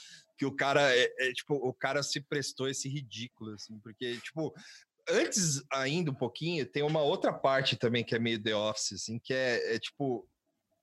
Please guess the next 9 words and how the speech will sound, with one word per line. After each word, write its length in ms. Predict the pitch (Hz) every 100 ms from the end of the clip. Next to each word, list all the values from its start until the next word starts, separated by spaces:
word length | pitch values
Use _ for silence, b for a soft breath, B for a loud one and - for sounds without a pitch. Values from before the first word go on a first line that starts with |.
| _
quando, 760 | - 135 135 131 120 117 113 107 -
é, 680 | 123 120 117 113 110 107 -
faltam 340 | - 135 143 131
duas 220 | 123 143
semanas 600 | - 156 117 127 139 107
pra 160 | - 113
eleição, 640 | 110 95 - 107 123 120 _ _ _ _ _ _ -
é 80 | 104
isso? 300 | 123 - 95